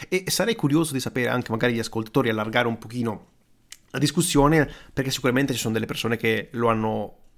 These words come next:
compreso meglio, eh, di me, quindi sarei curioso di avere la, la, la, la loro opinione. Molto,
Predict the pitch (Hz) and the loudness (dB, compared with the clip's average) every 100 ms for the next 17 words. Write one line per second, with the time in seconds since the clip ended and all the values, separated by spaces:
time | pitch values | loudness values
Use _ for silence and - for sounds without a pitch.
0 | - 135 117 123 120 117 123 120 113 110 | -4 -2 0 2 2 2 4 4 4 2
1 | 113 110 107 - - - 113 110 110 117 | 2 2 -2 -14 -12 -4 -2 -2 -2 0
2 | 113 107 107 113 110 117 113 127 120 104 | 2 2 0 -2 -2 -2 -2 0 -2 -2
3 | 117 110 113 110 110 110 104 104 110 113 | -4 0 0 0 -2 -4 -6 -8 -10 -4
4 | 120 120 120 117 117 117 110 104 107 101 | 0 4 6 6 4 2 0 0 -4 -10
5 | - - - _ _ _ _ - - 165 | -14 -20 -20 _ _ _ _ -14 0 2
6 | 190 185 185 175 160 | 4 4 4 4 0